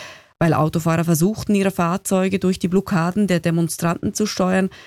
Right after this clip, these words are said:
kam es zu zahlreichen Unfällen. In Grenoble starb eine Demonstrantin. Landesweit wurden nach Angaben der Behörden über vierhundert Personen verletzt, vierzehn von ihnen schwer.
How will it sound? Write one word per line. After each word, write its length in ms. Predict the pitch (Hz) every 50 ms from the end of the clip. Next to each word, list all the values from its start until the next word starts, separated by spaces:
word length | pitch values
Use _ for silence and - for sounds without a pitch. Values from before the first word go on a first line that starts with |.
| - - _ -
kam 160 | - 196 185
es 80 | 185 180
zu 160 | - 190 175
zahlreichen 560 | - 190 165 156 151 151 156 151 - 180 180
Unfällen. 600 | 175 175 175 156 - 180 165 156 160 151 139 - - _ - - - - - - - _ -
In 240 | - 151 147 139 127
Grenoble 480 | 143 165 175 185 196 196 190 202 196
starb 440 | 190 - - - 170 160 170 185 -
eine 260 | - 170 170 175 175
Demonstrantin. 840 | 165 175 165 165 170 160 - - 180 170 175 180 175 196 185 180 175 - - - - - _ _ -
Landesweit 680 | 170 175 180 202 196 208 185 180 180 175 175 180 - 175
wurden 280 | 175 175 180 190 185
nach 180 | 175 170 165 -
Angaben 440 | - 175 190 185 185 180 175 180 170
der 80 | 175
Behörden 420 | 156 165 165 165 165 165 - 165 160
über 280 | - - 202 185 160
vierhundert 720 | 151 - - 190 190 185 175 170 165 156 160 151 - - -
Personen 400 | 156 151 139 156 151 156 151 147
verletzt, 520 | - - 165 160 160 156 - - - - - - - - - _
vierzehn 520 | _ - - 170 160 - - - 160 147 135
von 200 | - 156 156 147
ihnen 380 | - - 143 - 165 190 196 - _ -
schwer. 400 | - - - 160 147 143 135 131